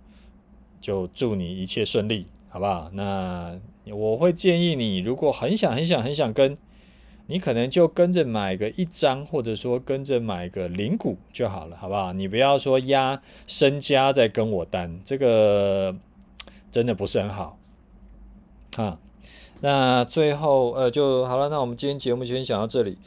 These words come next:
呃，提醒大家啊，这个就是随时都是要戴着口罩的。啊，这个没事没事，有事就是大事了。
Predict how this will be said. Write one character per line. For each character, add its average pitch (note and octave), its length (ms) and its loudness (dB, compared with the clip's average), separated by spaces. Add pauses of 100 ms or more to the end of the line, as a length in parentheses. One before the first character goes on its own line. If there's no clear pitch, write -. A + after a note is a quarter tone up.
(260)
呃， B2 120 0
提 C#3 140 -4
醒 C#3 200 -4
大 C#3 140 4
家 C3 200 2
啊， A2 280 -2
这 B2+ 120 -8
个 A2+ 480 0 (1080)
就 G#2 140 -10
是 G#2 640 -2
随 A#2 240 -2
时 G#2+ 340 -4
都 A#2 160 0
是 A#2+ 100 -2
要 A#2 80 4
戴 G#2+ 200 0
着 F#2+ 100 -4
口 F2+ 200 -8
罩 G#2+ 220 0
的。 F2 120 -10 (560)
啊， F2+ 260 -12
这 A2 140 -8
个 F#2+ 420 -4 (880)
没 A#2+ 140 -2
事 E3 180 0
没 C3+ 160 0
事， B2 320 2 (180)
有 G#2 200 0
事 B2 160 -2
就 A2+ 100 2
是 - 100 -2
大 G#2 220 0
事 G2 240 -2
了。 D#2+ 120 -12